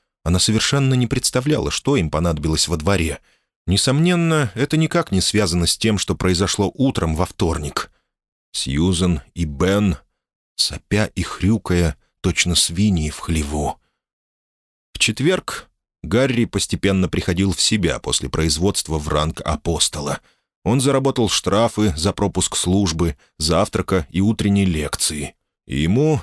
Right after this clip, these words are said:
почти наверняка предстояло вытерпеть неприятный разговор с доктором Ричардсоном, а то и последующее наказание. Он заставил себя встать с постели, когда услышал звон к обеду. Но спуститься в зал у него не было сил.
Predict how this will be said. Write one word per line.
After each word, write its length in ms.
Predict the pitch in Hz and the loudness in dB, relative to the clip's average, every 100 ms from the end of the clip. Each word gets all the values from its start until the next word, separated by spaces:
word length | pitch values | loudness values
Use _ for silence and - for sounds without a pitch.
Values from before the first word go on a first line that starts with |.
| - | -2
почти 340 | 107 98 - 104 | -2 0 0 2
наверняка 600 | 92 80 87 85 92 90 | 2 2 0 2 2 2
предстояло 580 | - - 85 85 98 85 | 0 -2 2 2 2 2
вытерпеть 560 | 107 - - 95 - | 0 0 -2 -4 0
неприятный 560 | 90 - 87 87 - 92 | 0 2 2 2 2 2
разговор 540 | 90 90 113 85 76 | 2 0 0 0 -2
с 40 | 80 | -2
доктором 440 | 90 - 95 92 | -2 0 2 2
Ричардсоном, 800 | 101 95 95 - - 73 71 - - _ | 2 0 -2 -2 -2 -2 -6 -8 -14 _
а 120 | 113 | -2
то 140 | - 175 | 2 2
и 60 | |
последующее 600 | - 104 104 110 107 98 | 2 2 2 2 2 2
наказание. 800 | 92 90 98 78 76 71 69 67 - _ _ - | 2 2 0 0 -2 -4 -6 -6 -10 _ _ -2
Он 200 | 90 92 | 0 2
заставил 560 | 123 - 135 127 104 | 2 2 0 2 0
себя 260 | - 90 85 | 0 0 0
встать 340 | - 92 80 | 0 0 0
с 80 | - | -2
постели, 720 | - - - 104 123 113 95 - | -2 -2 0 2 2 2 0 -2
когда 260 | - 98 113 | -4 0 2
услышал 440 | 113 127 - 117 | 2 2 2 2
звон 380 | 107 82 82 87 | 2 0 2 2
к 80 | - | 2
обеду. 540 | 90 80 78 71 76 - _ _ _ _ | 0 0 -2 -2 -6 -6 _ _ _ _
Но 120 | 139 | 0
спуститься 540 | - 170 - 170 - 131 | 0 -2 0 -2 0 -2
в 60 | |
зал 400 | 120 156 156 110 - | 2 2 2 0 -2
у 100 | 110 | 0
него 200 | 131 139 | 2 2
не 180 | 151 156 | 2 2
было 220 | 87 76 | 0 0
сил. 480 | - 78 73 73 | 0 0 -4 -6